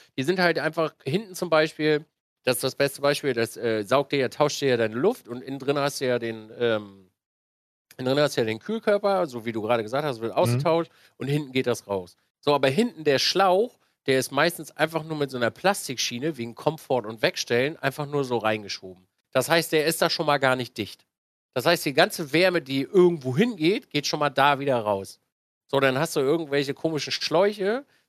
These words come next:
Speaker 1: da ist auch noch mal so ein Connector dran, ist genau dieselbe Scheiße in grün. Und dann stellen die Leute, haben die meisten Menschen irgendwelche komischen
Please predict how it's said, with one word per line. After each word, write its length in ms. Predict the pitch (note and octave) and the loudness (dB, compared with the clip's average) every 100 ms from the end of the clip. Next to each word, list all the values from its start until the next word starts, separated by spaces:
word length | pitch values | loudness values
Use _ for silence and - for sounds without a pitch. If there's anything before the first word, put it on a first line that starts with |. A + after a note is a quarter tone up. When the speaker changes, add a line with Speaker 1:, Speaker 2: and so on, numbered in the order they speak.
| _ | _
Speaker 1:
da 120 | A#2+ | 0
ist 120 | B2 B2 | 2 2
auch 100 | D#3+ | 0
noch 140 | F#3 | 0
mal 140 | F3+ F3+ | -2 -2
so 100 | F3+ | -4
ein 80 | |
Connector 500 | D#3+ E3 E3+ - F#3 | -2 0 0 0 -2
dran, 280 | F3 F#3 G3 _ _ _ | 0 -2 -4 _ _ _
ist 100 | - | -4
genau 220 | C#3+ D3 | 2 2
dieselbe 380 | D3+ C3 C#3+ C3+ | 2 0 0 0
Scheiße 340 | - C#3 C3+ | 0 -2 -2
in 80 | A#2 | -6
grün. 340 | G#2 A2 G2+ - _ _ _ _ _ | -6 -8 -8 -14 _ _ _ _ _
Und 140 | - C#3 | -2 2
dann 160 | E3 | 2
stellen 360 | E3 - E3 E3 | 0 0 0 0
die 120 | D3 - | -6 2
Leute, 380 | D3+ E3+ E3+ | 2 4 0
haben 140 | C#3+ D3+ | 0 0
die 240 | C#3+ C3+ A#2+ | -2 -4 -2
meisten 460 | B2+ D#3 F3 E3 | 0 0 0 -6
Menschen 380 | D3 D#3 D#3+ D#3+ | -2 -2 -4 -8
irgendwelche 680 | C#3 B2+ D3 C#3+ C#3 C#3 C3 | -6 -6 -2 -4 -2 -2 -2
komischen 800 | - D3+ D3+ D3 - C3 B2+ A2+ | -2 -4 -2 -4 -6 -10 -14 -16